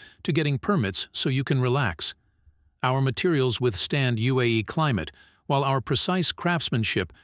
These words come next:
results in durable, elegant gazebos. Add a furnished entertainment gazebo, or a simple open one to enhance aesthetics. Get protection from sun rain, comfortably host gatherings,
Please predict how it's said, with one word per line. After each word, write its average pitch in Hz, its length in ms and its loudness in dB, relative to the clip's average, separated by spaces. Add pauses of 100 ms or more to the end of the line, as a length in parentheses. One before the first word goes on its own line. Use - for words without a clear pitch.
(120)
results 135 440 2
in 135 140 2
durable, 147 500 2 (120)
elegant 131 400 0
gazebos. 107 640 0 (800)
Add 127 240 2
a 131 140 4
furnished - 560 0
entertainment 123 580 -2
gazebo, 90 560 -2 (540)
or 131 100 2
a 117 60 0
simple 120 400 -2
open 139 340 -2
one 80 280 -4
to 113 160 -2
enhance 104 360 -2
aesthetics. 101 560 -4 (680)
Get 131 140 -4
protection 123 480 -2
from 95 180 -4
sun 139 320 0
rain, 78 300 -4 (540)
comfortably 120 420 0
host 120 320 0
gatherings, 101 640 -2